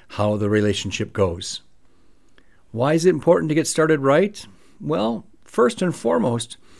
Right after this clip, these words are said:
it lays the foundation for success. Think of it like a building. If you have a shaky foundation, the entire structure is at risk.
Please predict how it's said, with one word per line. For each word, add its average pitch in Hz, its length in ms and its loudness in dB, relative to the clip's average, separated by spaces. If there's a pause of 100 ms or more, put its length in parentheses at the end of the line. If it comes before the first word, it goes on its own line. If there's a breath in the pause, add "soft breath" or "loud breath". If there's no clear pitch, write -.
(160 soft breath)
it 156 120 -6
lays 180 300 4
the 175 100 -4
foundation 175 680 2
for 117 180 -4
success. - 720 -6 (920 soft breath)
Think 247 260 0
of 240 60 2
it 190 100 0
like 165 200 4
a 147 60 4
building. 113 560 0 (720 soft breath)
If 139 220 -2
you 165 80 4
have 156 180 4
a 113 160 0
shaky 202 540 0
foundation, 131 840 0
the 123 160 0
entire 156 400 0
structure 107 640 0 (340 loud breath)
is 110 160 -4
at 113 140 -2
risk. 101 460 -2